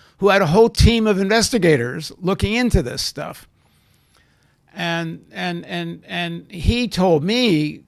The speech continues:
what went far beyond what's in the twenty-eight pages and the official report.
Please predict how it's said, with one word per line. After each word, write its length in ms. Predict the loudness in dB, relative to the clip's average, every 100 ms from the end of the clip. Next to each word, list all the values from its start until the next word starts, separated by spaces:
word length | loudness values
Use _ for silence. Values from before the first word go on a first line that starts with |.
| _
what 300 | -14 -10 -8
went 260 | -6 -6 -6
far 400 | -6 0 4 4
beyond 720 | 2 2 6 6 4 0 -10 -20 _
what's 280 | -12 -10 -8
in 140 | -8 -8
the 60 |
twenty-eight 560 | -8 -6 -4 -4 -6 -8
pages 600 | -8 -8 -8 -10 -12 -12
and 240 | -8 -6 -4
the 120 | -6
official 400 | -8 -8 -10 -12
report. 560 | -14 -12 -10 -10 -14